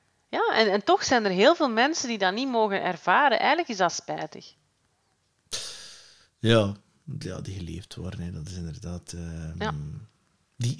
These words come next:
Speaker 2: eigenlijk klein
Speaker 1: En we
Speaker 2: leven,
Speaker 1: zi-
Speaker 2: eigenlijk klein leven zelfs.
Speaker 1: Ja. Ja, en we zitten nog niet aan die tien procent, waar je het over had met je exponentiële, daar zitten we nog lang niet aan. En, en dat is gewoon heel spijtig. En dat,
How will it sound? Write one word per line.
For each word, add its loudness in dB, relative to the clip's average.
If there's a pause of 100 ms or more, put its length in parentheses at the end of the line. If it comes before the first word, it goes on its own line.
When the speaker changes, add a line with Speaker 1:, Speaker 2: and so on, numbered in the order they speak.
Speaker 2:
eigenlijk 2
klein 8
Speaker 1:
En 10
we 4
Speaker 2:
leven, 4
Speaker 1:
zi- -20 (120)
Speaker 2:
eigenlijk 2
klein 2
leven 0
zelfs. -8 (480)
Speaker 1:
Ja. -6 (840)
Ja, -6
en -2
we 2
zitten -2
nog 0
niet 0
aan 4
die -6
tien -6
procent, -4
waar -4
je -4 (100)
het -10
over -6
had -2
met -6
je -6
exponentiële, -2
daar -2
zitten -10
we -6
nog -10
lang 0
niet -4
aan. 0
En, -4
en -6
dat 0
is -6
gewoon -6
heel -4
spijtig. -4
En -6
dat, -4